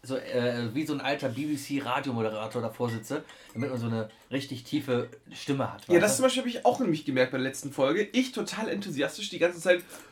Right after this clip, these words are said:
Speaker 2: „Wuh, und geil und yeah.“ Und du sitzt so, du sitzt so ganz nah am Mikrofon oder so.
Speaker 1: Mhm.
Speaker 2: Aha.
Speaker 1: Mhm.
Speaker 2: Mhm. Ja.
Speaker 1: <laughs> Ja, das ist halt, pass mal, also wenn wir jetzt hier so sitzen, so hören wir uns normal an. Wenn ich dann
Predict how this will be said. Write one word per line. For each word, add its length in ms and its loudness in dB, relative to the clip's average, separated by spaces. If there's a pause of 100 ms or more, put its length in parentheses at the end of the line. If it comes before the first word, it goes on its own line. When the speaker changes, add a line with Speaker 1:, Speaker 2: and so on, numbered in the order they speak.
(140)
Speaker 2:
„Wuh, 100 12 (400)
und 140 10
geil 380 6
und 160 4
yeah.“ 360 6
Und 200 4
du 120 -2
sitzt 300 -6
so, 420 2 (340)
du 80 -12
sitzt 200 -2
so 120 0
ganz 300 0
nah 200 2
am 100 0
Mikrofon 560 -6
oder 100 -4
so. 240 -6 (160)
Speaker 1:
Mhm. 280 -6 (160)
Speaker 2:
Aha. 460 -4 (320)
Speaker 1:
Mhm. 100 -6
Speaker 2:
Mhm. 380 -2 (280)
Ja. 500 0
Speaker 1:
<laughs> 80 2 (680)
Ja, 100 6
das 120 4
ist 140 4
halt, 240 4
pass 100 0
mal, 200 8
also 360 2
wenn 140 4
wir 80 4
jetzt 160 4
hier 120 4
so 120 0
sitzen, 320 -2
so 160 4
hören 120 8
wir 60 2
uns 140 -2
normal 280 4
an. 140 -2
Wenn 100 0
ich 100 -4
dann 180 2